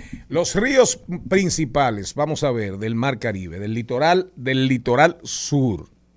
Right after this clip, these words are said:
Comencemos allá abajo. El río que cae en Boca de Yuma,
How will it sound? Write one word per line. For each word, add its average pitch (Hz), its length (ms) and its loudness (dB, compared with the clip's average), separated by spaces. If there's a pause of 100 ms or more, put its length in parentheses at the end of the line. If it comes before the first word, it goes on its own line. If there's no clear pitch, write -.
(400)
Comencemos 151 800 2
allá 123 260 0
abajo. 113 340 0 (960)
El 127 320 2
río 170 320 4
que 160 160 -2
cae 160 460 6
en 127 180 0
Boca 139 280 4
de 123 120 0
Yuma, 117 380 -2